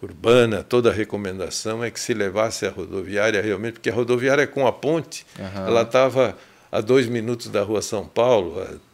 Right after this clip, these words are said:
Speaker 1: cinco, dez minutos do centro, da
Speaker 2: Sim.
Speaker 1: universidade,
Speaker 2: Verdade.
Speaker 1: tudo, né? Então se
Speaker 2: Aham.
Speaker 1: tornou realmente, né? E o acesso a quatrocentos e setenta depois se
Speaker 2: Aham.
Speaker 1: tornou um,
Speaker 2: Super
Speaker 1: uma via
Speaker 2: viável.
Speaker 1: com fluidez,
Speaker 2: Sim.
Speaker 1: foi, né? De acesso fácil e seguro à cidade.
Speaker 2: Aham.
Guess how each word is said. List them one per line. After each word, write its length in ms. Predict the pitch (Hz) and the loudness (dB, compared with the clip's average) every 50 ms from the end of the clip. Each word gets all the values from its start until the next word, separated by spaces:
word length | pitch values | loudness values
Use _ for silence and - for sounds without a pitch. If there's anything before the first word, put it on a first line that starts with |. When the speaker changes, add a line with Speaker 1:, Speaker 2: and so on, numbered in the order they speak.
| _ | _
Speaker 1:
cinco, 460 | - - - - - 120 117 110 - | -14 -10 -8 -6 -6 -6 -8 -8 -8
dez 240 | 92 95 110 110 101 | -2 0 0 0 0
minutos 380 | 95 107 107 110 113 107 - - | -4 -8 -8 -8 -8 -10 -10 -16
do 140 | 95 92 92 | -14 -12 -10
centro, 480 | - - - 123 123 123 104 - - 85 | -8 -2 0 2 2 2 0 -2 -8 -4
da 140 | 78 107 104 | -2 -2 0
Speaker 2:
Sim. 60 | 107 | 0
Speaker 1:
universidade, 920 | 113 113 110 95 107 104 104 - - 101 - 107 113 120 123 123 110 90 90 - | -2 -4 -4 -2 -2 -4 -4 -4 -8 -8 -2 2 2 2 2 2 -2 -4 -8 -10
Speaker 2:
Verdade. 380 | 98 101 92 120 120 87 90 87 80 82 | -10 -6 -2 0 0 0 -2 -6 -10 -14
Speaker 1:
tudo, 100 | 82 95 | -12 -10
né? 80 | 117 | -10
Então 260 | 110 - - 120 120 | -10 -8 -6 -6 -6
se 80 | 107 98 | -6 -6
Speaker 2:
Aham. 60 | 90 95 | -4 0
Speaker 1:
tornou 340 | 120 110 98 101 110 120 110 | 0 0 0 0 -2 -2 0
realmente, 560 | 107 117 104 95 101 104 101 113 110 - - | 2 2 0 0 0 -4 -4 -6 -8 -10 -12
né? 240 | 92 87 104 110 104 - - - - - - - | -8 -6 -6 -6 -6 -8 -16 -20 -20 -18 -6 -2
E 80 | 107 | 2
o 80 | 101 104 | 2 4
acesso 500 | 92 85 - - 131 123 120 - - 104 | 2 2 2 4 6 6 6 6 2 -2
a 60 | 95 | -2
quatrocentos 520 | - - 104 98 - - - 110 98 - | 0 0 -2 -2 -2 -6 -6 -6 -6 -6
e 40 | - | -6
setenta 460 | - 107 - - 117 113 107 104 - | -6 -8 -6 -6 -8 -8 -8 -8 -10
depois 540 | 120 123 139 135 - - 131 131 139 143 - | -6 -6 -8 -8 -6 -6 -6 -6 -6 -6 -10
se 100 | - - | -10 -8
Speaker 2:
Aham. 240 | 107 104 101 98 101 | -6 -4 -4 -4 -4
Speaker 1:
tornou 200 | - - 135 131 | -6 -6 -8 -8
um, 260 | 127 123 120 110 101 95 - _ _ | -8 -8 -8 -10 -12 -16 -18 _ _
Speaker 2:
Super 360 | _ - - - 98 107 113 | _ -10 -10 -4 2 2 2
Speaker 1:
uma 40 | 104 | 4
via 120 | 104 113 117 | 4 4 6
Speaker 2:
viável. 260 | 123 110 107 104 101 - - - _ _ | 6 4 4 0 -4 -6 -12 -20 _ _
Speaker 1:
com 100 | 110 98 | -14 -12
fluidez, 720 | - - 113 110 104 98 90 101 107 107 127 127 127 - | -6 -2 0 0 0 0 0 0 2 2 2 0 -2 -6
Speaker 2:
Sim. 220 | - - - 104 | -8 -4 -2 0
Speaker 1:
foi, 120 | 95 - 98 | 0 0 -2
né? 220 | 98 101 107 117 | -4 -4 -6 -6
De 140 | 117 107 104 | -2 -2 -2
acesso 480 | 98 98 - - 107 104 107 - - - | -2 -2 -2 -2 -2 -2 -2 -6 -10 -10
fácil 420 | - - 104 107 110 - - - | -6 0 2 2 2 2 -4 -8
e 40 | 92 | -8
seguro 440 | - - 101 85 82 98 110 95 95 | -10 -8 -10 -10 -6 -6 -4 -4 -4
à 40 | |
cidade. 440 | - - - - 113 117 107 98 110 | -6 -6 -8 -4 -2 0 0 0 0
Speaker 2:
Aham. 180 | 104 107 123 | -2 -4 -6